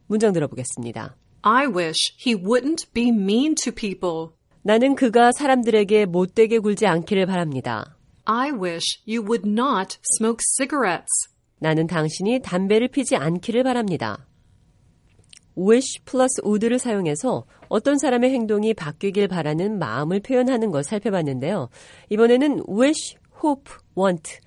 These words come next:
Speaker 1: 이 세 단어의 차이점도 살펴보도록 하겠습니다. 영어에서 무언가를 표현할 때 wish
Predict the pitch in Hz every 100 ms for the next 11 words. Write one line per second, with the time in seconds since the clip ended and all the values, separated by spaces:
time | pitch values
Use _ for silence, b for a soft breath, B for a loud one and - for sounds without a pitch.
0 | b b 175 - 277 262 180 143 151 -
1 | - 294 262 208 131 120 214 214 196 165
2 | 131 123 190 165 165 - 131 123 120 -
3 | b b b _ _ _ - 196 233 277
4 | 277 240 180 196 147 127 190 254 247 233
5 | 233 - 269 233 170 - 262 311 349 _
6 | _ _ 175 180 190 269 370 - -